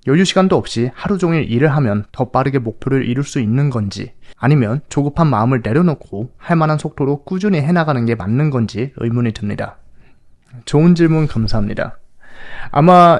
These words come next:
이 질문은 전 세계 수십억 명의 마음을 대변하는 질문인 것 같아요.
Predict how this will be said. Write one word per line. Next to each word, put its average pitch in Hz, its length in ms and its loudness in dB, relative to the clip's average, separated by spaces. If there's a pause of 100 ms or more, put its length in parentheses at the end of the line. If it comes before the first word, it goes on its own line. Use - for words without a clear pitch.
이 170 180 2
질문은 156 580 2
전 131 200 2
세계 139 380 0
수십억 214 640 0
명의 165 960 4
마음을 117 440 4
대변하는 113 540 -2
질문인 120 520 -2
것 - 240 -8
같아요. 95 520 -8